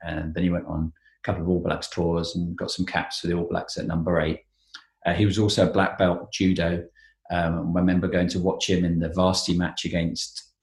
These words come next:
Oxford. We drove all the way across to Oxford, and then after six seconds, whatever the throw was that you had to do where the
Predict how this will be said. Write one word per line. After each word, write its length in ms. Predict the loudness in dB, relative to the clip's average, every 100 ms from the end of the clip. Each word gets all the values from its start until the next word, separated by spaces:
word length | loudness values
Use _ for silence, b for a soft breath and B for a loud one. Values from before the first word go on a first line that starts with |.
| _ 0
Oxford. 500 | 2 0 -4 -4 -2
We 200 | -4 -4
drove 280 | 0 4 4
all 60 | 4
the 60 |
way 180 | 2 2
across 320 | 2 -2 -4 0
to 80 |
Oxford, 500 | 0 0 -4 -6 -6 -8 b b -4
and 100 | -2
then 140 | 0
after 300 | -2 -2 -4
six 320 | -2 -2 0
seconds, 420 | 0 0 -2 -2
whatever 300 | 0 0 2
the 80 | 2
throw 360 | 0 2 4 6
was 320 | 4 2 0
that 120 | -2
you 80 | -2
had 160 | -2 -4
to 80 | -2
do 300 | 0 0 0
where 120 | -2
the 140 | -4